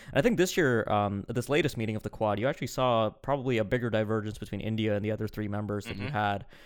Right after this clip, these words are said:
Speaker 1: uh, at the previous sessions, which I thought was interesting. Um, and I think it's particularly interesting given that we've sort of seen a rebalancing in the India-China relationship, um, that New Delhi is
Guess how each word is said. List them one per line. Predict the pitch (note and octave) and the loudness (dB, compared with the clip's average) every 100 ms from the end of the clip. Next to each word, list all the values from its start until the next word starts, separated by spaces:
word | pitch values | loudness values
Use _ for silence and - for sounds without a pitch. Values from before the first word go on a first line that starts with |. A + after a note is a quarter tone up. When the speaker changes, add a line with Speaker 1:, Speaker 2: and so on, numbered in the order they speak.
| - - | -20 -6
Speaker 1:
uh, | - G2+ F#2+ | 0 2 2
at | A2+ | -2
the | - | -2
previous | A#2+ G#2 G#2 | -4 -2 -4
sessions, | - G2 G2+ G#2+ | -4 -4 -6 -2
which | D3 | 2
I | |
thought | C#3 | 4
was | A#2+ A2 | 4 4
interesting. | - G#2 G2+ F#2+ F#2+ - | 0 -2 -2 -2 -4 -2
Um, | G2 F#2+ F#2+ F#2+ | -2 -2 -4 -6
and | - B2 | 0 2
I | A#2 | 4
think | E3 | 2
it's | C3 | 0
particularly | - D3 F#3 E3 C#3 | 0 0 2 4 2
interesting | B2 - A#2 | 0 -2 -2
given | A2 A2 | 0 0
that | G#2+ G2+ | -2 -2
we've | G#2 | -6
sort | - A2+ | -4 -4
of | G#2+ | -4
seen | - A2+ G#2+ G#2 | -4 -4 -2 0
a | |
rebalancing | A2 G#2+ G#2+ A2 G#2+ G#2+ | 0 2 4 2 0 -2
in | G#2 | -4
the | G#2 | -4
India-China | G2+ A2+ G#2 - C#3 D#3 | -2 0 -2 0 2 4
relationship, | B2 G#2+ G#2+ A2 - G#2+ - - - - - B2 - | 4 4 0 -4 -2 -2 -2 -6 -10 -16 -18 -10 2
um, | G#2 G#2 G2+ G2 | 6 6 6 4
that | G#2+ A2 | 4 4
New | G#2+ | 6
Delhi | A2 G#2 G#2 G2+ | 6 6 4 0
is | G2+ - G#2 G2+ G2+ - | -2 0 0 0 -2 -8